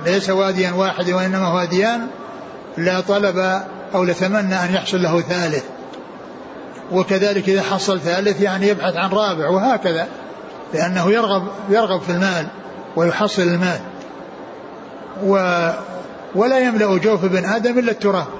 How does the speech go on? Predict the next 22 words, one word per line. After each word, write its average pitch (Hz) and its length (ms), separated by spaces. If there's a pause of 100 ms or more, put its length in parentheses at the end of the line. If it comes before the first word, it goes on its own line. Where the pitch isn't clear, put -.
(800)
"ولا 190 300
يملأ 185 320
جوف 175 260
ابن 170 180
آدم 170 320 (580)
إلا 226 200
التراب"، 185 380 (680)
يعني، 170 460 (1120)
يعني 143 240
لعل 208 260
المراد 190 380
من 170 60
ذلك 196 340
أنه 208 360
إذا 175 220
مات 208 300
فإن 247 280
التراب 226 380
هو 254 240
الذي 185 280
يملأ 180 320
جوفه، 160 440